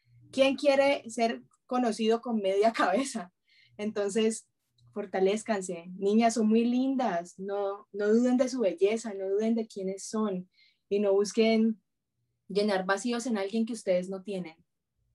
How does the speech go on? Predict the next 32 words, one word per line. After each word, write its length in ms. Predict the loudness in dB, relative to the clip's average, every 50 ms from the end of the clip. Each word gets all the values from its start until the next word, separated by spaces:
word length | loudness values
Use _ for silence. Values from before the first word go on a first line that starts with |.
| _ _ _
Si 180 | -8 -8 -4
tienen 280 | 0 2 2 4 4 4
un 120 | 4 2
día 160 | 4 4 4 4
malo, 380 | 4 4 4 4 2 0 -2 _ _ _ _ _ _ _
piensen 340 | -4 -2 -2 -2 -2 -2
en 140 | -2 -2 -2
que 300 | -2 -2 -4 -4 -4 -8 _ _ _ _ _
pueden 240 | 0 4 4 6 6
voltearlo 800 | 4 4 2 2 4 4 4 4 2 2 0 0 -2 -2 -2 -2
y 160 | 0 0 0
ese 220 | 0 0 -2 -2
día 320 | -2 -2 -2 -2 -4 -4 -4
puede 200 | -2 -2 -2 -2
ser 240 | -2 -6 -4 -2 0
mucho 420 | 2 2 2 0 -2 -4 -6 -6
mejor 380 | -6 -6 -4 -4 -4 -4 -4 -6
si 120 | -10 -14
ustedes 260 | -10 -4 -2 -2 0
le 80 | 0 -2
ponen, 500 | -4 -4 -4 -4 -4 -4 -6 -6 -8 -10 _ _ _ _ -6
le 120 | -6 -4
ponen 260 | -4 -2 -2 0 2 4
entereza 540 | 2 2 2 -2 -2 -2 -2 -2 -2 -4
y 40 | -4
le 120 | -4 -4 -6
ponen 300 | -6 -4 -4 -2 0 0
ganas. 460 | 0 0 0 0 -4 -6 -10 -14 -18 _ _ -20 -20 -20 _ _ _ _
Y 120 | -4 -4
siempre, 560 | -4 -2 0 2 4 4 4 2 2 0 0
siempre, 420 | 0 0 0 0 2 0 0 -2 -4
siempre 500 | -2 -2 -2 -2 -2 -2 -4 -6 -8